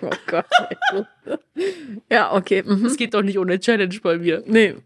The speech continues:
Speaker 1: mhm.
Speaker 2: Und da waren so Säulen halt vom Steg und die waren sauscharf und jetzt, er hat sich im Schienbein aufgeschnitten und ich am Fuß, aber dann haben wir beide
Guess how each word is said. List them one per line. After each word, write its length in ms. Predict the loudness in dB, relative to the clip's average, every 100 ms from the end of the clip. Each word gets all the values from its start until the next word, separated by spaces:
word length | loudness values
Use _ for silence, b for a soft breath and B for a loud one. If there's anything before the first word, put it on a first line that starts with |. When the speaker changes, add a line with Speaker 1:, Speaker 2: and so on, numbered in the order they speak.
| -4
Speaker 1:
mhm. 360 | -2 0 -2 -6 _ _ _ b b b
Speaker 2:
Und 60 |
da 100 | 2
waren 180 | 4 4
so 100 | 2
Säulen 600 | 2 4 6 6 4 -2 B B -4 2
halt 180 | 2
vom 180 | 2 -2
Steg 540 | -2 -2 0 0 -2 -6
und 160 | -4
die 80 | 0
waren 180 | 2 4
sauscharf 720 | 4 4 2 2 4 4 0
und 160 | -8
jetzt, 220 | -4 -4 0
er 100 | 0
hat 100 | 0
sich 120 | -2
im 80 | 0
Schienbein 440 | 2 2 4 2
aufgeschnitten 640 | 0 -2 -4 0 -2 -2
und 60 | -4
ich 140 | -2
am 100 | -4
Fuß, 300 | -2 0 0
aber 120 | -2 -2
dann 120 | -2
haben 100 | -2
wir 80 | 0
beide 340 | 0 0 -2